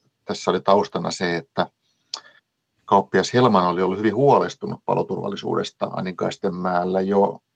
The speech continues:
aiemmin, ja hän olisi hyvin mielellään hankkinut näitä naapuritontteja itselleen. Ää, eli, eli hän olisi mielellään laajentanut tätä omaa,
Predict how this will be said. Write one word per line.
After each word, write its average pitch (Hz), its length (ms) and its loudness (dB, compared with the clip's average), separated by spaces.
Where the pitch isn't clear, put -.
aiemmin, 87 680 2
ja 85 240 0
hän 95 160 -4
olisi 95 260 -2
hyvin 113 180 0
mielellään 87 800 0
hankkinut 104 580 0
näitä 85 220 -4
naapuritontteja 98 1160 -2
itselleen. 117 680 0
Ää, 90 420 -4
eli, - 280 -6
eli 87 220 -2
hän 92 200 0
olisi 90 240 -4
mielellään 90 520 2
laajentanut 95 680 2
tätä 87 300 -6
omaa, 92 520 4